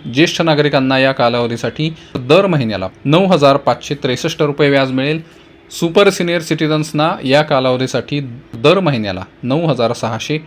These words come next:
अठ्ठ्याऐंशी रुपये व्याज मिळेल आणि सामान्य नागरिकांना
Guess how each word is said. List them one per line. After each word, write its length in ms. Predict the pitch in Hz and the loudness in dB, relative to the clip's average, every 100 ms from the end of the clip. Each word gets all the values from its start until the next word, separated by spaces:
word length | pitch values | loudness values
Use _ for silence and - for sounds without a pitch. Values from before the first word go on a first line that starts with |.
| - | -10
अठ्ठ्याऐंशी 440 | 120 - 151 139 131 | -10 -2 -2 0 -2
रुपये 200 | 113 110 | 0 0
व्याज 220 | 107 104 | 0 -2
मिळेल 280 | 107 120 160 - - - - - | -2 -2 -4 -8 -20 -20 -16 -4
आणि 160 | 151 | -2
सामान्य 400 | 160 160 185 202 | 4 4 4 2
नागरिकांना 640 | 190 160 151 151 131 139 | 0 2 2 2 2 2